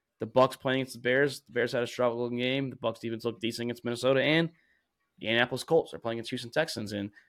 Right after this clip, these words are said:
the Colts, they did give up thirty-four points to, or thirty-one points, whatever, to the, to the, uh, Jaguars. But fantasy purposes, they had a pretty good scoring game. So,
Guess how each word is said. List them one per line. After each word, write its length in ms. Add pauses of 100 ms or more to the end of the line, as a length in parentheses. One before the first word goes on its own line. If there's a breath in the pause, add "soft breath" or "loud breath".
(140 soft breath)
the 100
Colts, 400 (300)
they 160
did 140
give 120
up 200
thirty-four 480
points 460 (640)
to, 180
or 80
thirty-one 440
points, 280
whatever, 220
to 140
the, 180 (380)
to 100
the, 240
uh, 360 (140)
Jaguars. 480
But 260 (540)
fantasy 340
purposes, 520
they 80
had 80
a 40
pretty 140
good 120
scoring 260
game. 240
So, 300